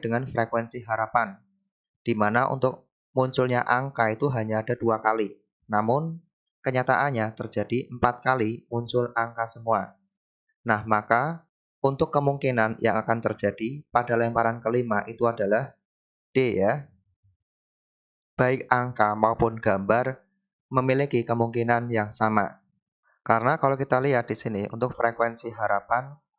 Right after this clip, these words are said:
pelemparan lima kali, maka lima dikalikan dengan setengah, ini sama dengan dua koma lima. Nah, artinya baik angka maupun gambar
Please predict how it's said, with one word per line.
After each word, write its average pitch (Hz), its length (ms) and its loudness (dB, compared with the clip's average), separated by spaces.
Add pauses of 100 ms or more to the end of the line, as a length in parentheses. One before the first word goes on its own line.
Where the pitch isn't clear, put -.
(360)
pelemparan 120 480 2
lima 117 320 -2
kali, 110 560 -2
maka 107 240 -2
lima 107 400 0
dikalikan 110 560 -2
dengan 104 240 -6
setengah, 107 640 -2 (640)
ini - 80 -12
sama 117 320 -2
dengan 113 400 -2
dua 107 400 0
koma 107 240 0
lima. 107 400 0 (880)
Nah, 107 240 0
artinya 117 560 2
baik 110 480 0
angka 110 720 2
maupun 120 400 0
gambar 113 640 0